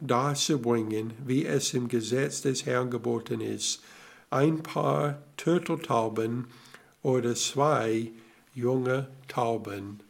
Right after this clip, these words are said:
Und diese Vorschriften kommt aus dritter Mose zwölf. Und Jesus hat das alles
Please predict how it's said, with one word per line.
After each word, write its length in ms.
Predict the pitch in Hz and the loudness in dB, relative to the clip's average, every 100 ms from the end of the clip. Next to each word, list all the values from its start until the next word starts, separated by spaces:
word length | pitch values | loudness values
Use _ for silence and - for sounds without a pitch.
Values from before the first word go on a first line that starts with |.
| _ | _
Und 120 | - | -8
diese 300 | 123 135 175 | -4 -2 -2
Vorschriften 920 | 151 147 131 - - 113 - 120 117 | -2 0 0 0 -4 -6 -6 -8 -8
kommt 420 | 117 123 110 - - - - - - | -2 0 0 -4 -16 -20 -20 -20 -8
aus 280 | 113 110 - | -6 -6 -6
dritter 600 | 123 127 123 123 110 113 - | -2 -2 -2 -4 -6 -8 -8
Mose 420 | 110 110 - 110 | -6 -6 -6 -6
zwölf. 720 | - - 123 113 104 - - - - - - - _ - | -6 -4 -2 -2 -2 -10 -18 -20 -20 -20 -20 -20 _ -10
Und 160 | 107 | -2
Jesus 480 | 117 147 143 147 - | 4 4 4 0 0
hat 220 | 131 127 | 0 0
das 240 | 131 120 - | 0 0 0
alles 640 | 123 135 156 147 - - | 0 4 6 6 2 0